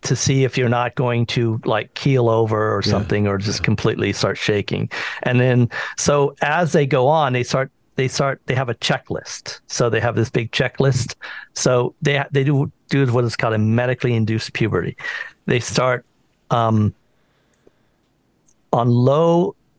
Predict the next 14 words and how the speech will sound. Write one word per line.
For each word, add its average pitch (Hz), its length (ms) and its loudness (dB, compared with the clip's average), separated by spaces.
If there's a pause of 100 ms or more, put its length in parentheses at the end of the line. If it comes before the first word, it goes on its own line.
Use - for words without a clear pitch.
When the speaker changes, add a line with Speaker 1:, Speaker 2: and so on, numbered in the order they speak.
(160)
Speaker 1:
because 147 320 0
you're, 135 320 0 (880)
the 139 400 0
endocrinologist 170 640 2
says 127 340 0
that 131 120 -2
we 147 200 0
cannot 147 680 0
copy 127 840 -2 (800)
natural 120 420 2
puberty. - 560 -6 (680)
Natural 151 380 2
puberty, 131 720 2 (160)
they, 120 400 0